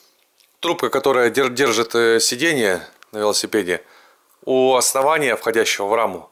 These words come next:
она погнулась. И с каждым днём гнулась ещё больше.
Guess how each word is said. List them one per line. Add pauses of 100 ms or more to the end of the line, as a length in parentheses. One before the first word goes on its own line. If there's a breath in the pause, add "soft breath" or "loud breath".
(260)
она
погнулась. (1120 soft breath)
И
с
каждым
днём
гнулась
ещё
больше.